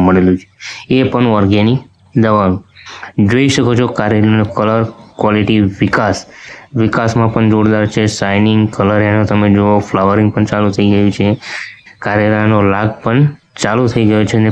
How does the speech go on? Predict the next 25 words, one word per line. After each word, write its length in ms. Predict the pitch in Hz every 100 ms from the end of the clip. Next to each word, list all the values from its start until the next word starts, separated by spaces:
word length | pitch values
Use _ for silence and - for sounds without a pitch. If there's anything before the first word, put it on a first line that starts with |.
| 107
પાંદડે 320 | 101 101 110 110
પાંદડે 260 | 101 101 104
કારેલાનો 540 | 98 95 98 95 98 127 - -
લાગ 340 | 98 95 107 - _ _ -
ચાલુ 320 | 104 101 98
છે, 120 | 92 90
બરાબર? 340 | 107 120 131 135 - - - - 107 98
જોઈ 220 | 123 135 -
શકો 220 | 117 113
છો 160 | 113 110
તમે, 180 | 110 110 -
છોડ 240 | - 123 123 113
જુઓ 160 | 101 95
તમે, 240 | 101 90 - _ _ _ - - - - - -
કલર 280 | 120 120 120 110
જુઓ 120 | 110 107
એનો, 240 | 104 101 - -
ક્વોલિટી 480 | 107 117 110 104
તમે 240 | 104 101 98
જુઓ, 160 | 98 95 - - - - 101 104
વિકાસમાં 640 | 117 135 135 131 123 117
જુઓ, 180 | 120 117 110
અફલાતૂન 1000 | 107 - - - 113 110 - - 123 127 113
રિઝલ્ટ 380 | 107 117 107 104 98
મળેલું 340 | 101 113 110